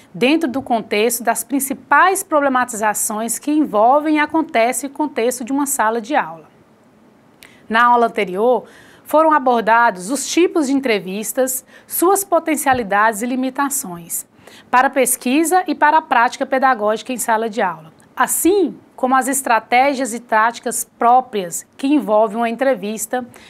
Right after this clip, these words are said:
a seleção dos sujeitos e o preparo, que são as atitudes e disposições do entrevistador,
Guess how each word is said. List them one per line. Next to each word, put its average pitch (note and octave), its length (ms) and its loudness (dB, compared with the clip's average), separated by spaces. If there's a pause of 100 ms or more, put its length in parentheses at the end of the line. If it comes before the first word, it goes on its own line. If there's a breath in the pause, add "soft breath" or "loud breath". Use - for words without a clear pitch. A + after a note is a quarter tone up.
(160 loud breath)
a B3+ 100 0
seleção D#4 560 2
dos D#4+ 140 -2
sujeitos A3 760 -4 (300 loud breath)
e C4+ 100 2
o D4+ 60 2
preparo, A3+ 760 2
que G#3+ 100 -12
são A3+ 220 -4
as G#3 140 -4
atitudes D#4 840 -2
e C#4 40 -4
disposições B3+ 1000 -4 (260 loud breath)
do A3 120 -4
entrevistador, C4 800 0